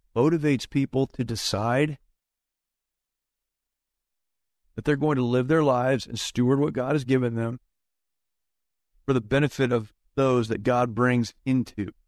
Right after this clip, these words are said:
their lives. It is so crazy how the loss of someone we may not have physically known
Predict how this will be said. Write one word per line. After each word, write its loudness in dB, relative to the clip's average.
their 2
lives. -14
It 0
is 2
so 0
crazy 2
how -4
the 4
loss 2
of -2
someone -2
we -2
may 2
not 2
have -2
physically -2
known 0